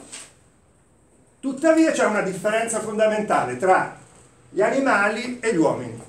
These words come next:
tra tutte le specie animali e la specie naturale umana, che è naturale, in un certo senso è animale, ma si differenzia. Perché? Perché la grande legge del pneuma logos, la, la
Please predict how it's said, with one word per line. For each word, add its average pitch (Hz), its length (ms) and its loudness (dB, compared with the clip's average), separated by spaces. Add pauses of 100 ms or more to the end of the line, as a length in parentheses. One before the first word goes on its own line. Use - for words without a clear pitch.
(100)
tra 175 160 -2
tutte 233 260 -4
le 220 80 2
specie 247 340 -2
animali 240 600 0
e 190 340 -6 (260)
la 165 140 -4
specie 202 440 0
naturale 185 880 2 (540)
umana, 185 500 0
che - 280 -8 (720)
è 165 100 -4
naturale, 156 720 0
in 127 80 -8
un 127 60 -8
certo 131 180 -8
senso 170 300 -6
è 151 40 0
animale, 175 400 2
ma 160 280 -2 (720)
si 180 160 -8
differenzia. 160 720 -2 (120)
Perché? - 480 -2 (1700)
Perché 208 400 0
la 175 120 2
grande 247 420 4
legge 214 460 4
del 175 180 0
pneuma 165 560 2
logos, 127 640 -2
la, 147 340 -2
la 113 80 -12